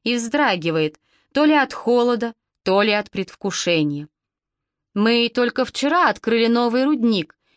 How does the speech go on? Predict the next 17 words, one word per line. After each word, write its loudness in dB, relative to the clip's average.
и -2
ещё 0
два 2
на -2
прошлой -2
неделе", 2
подсчитываю -2
я. -2
Мой 2
голос 0
резок, -2
и -2
я 2
корю 2
себя 0
за 0
это. 0